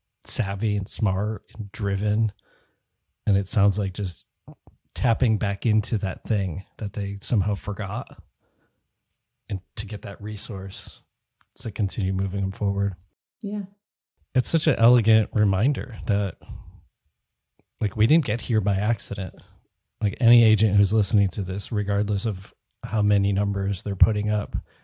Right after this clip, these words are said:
Speaker 1: like, it wasn't an accident that they got to that point.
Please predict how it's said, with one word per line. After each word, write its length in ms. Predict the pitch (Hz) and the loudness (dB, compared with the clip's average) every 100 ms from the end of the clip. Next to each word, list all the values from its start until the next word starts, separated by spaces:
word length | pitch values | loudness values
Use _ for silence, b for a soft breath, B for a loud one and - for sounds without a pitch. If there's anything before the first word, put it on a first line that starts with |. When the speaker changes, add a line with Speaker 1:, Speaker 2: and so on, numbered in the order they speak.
| - | -2
Speaker 1:
like, 160 | 104 | 0
it 80 | 101 | 2
wasn't 300 | 104 120 123 | 4 6 8
an 100 | 101 - | 6 2
accident 580 | 107 117 - 95 92 - _ - | 0 0 0 0 -2 -6 _ -6
that 100 | 104 | -2
they 140 | 101 | -2
got 180 | 92 95 | -2 -4
to 80 | - | -4
that 180 | 90 - | -4 -4
point. 280 | - 92 | -4 -4